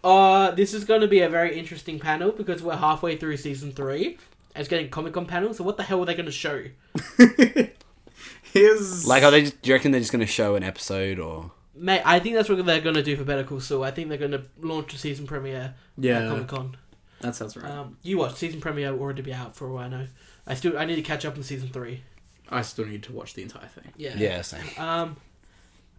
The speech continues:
Speaker 1: but I love Preacher. I think it's such a cool show. And, uh, the new episode came out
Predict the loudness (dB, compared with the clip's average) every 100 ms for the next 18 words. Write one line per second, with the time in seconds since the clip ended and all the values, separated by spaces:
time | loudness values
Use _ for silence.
0 | 6 8 10 8 6 6 6 4 2 -4
1 | -4 -4 -4 -2 -2 -4 -6 -8 -10 -10
2 | -10 -10 -10 0 2 2 0 -8 -6 -4
3 | -4 -6 -4 -4 -6 -10 -18 _ _ 0
4 | 0 0 -8 -16 _ -8 -8 -10 -14 -20
5 | _ _ _ _ _ _ _ -20 -4 2
6 | 6 4 4 2 2 0 -2 0 0 -2
7 | -6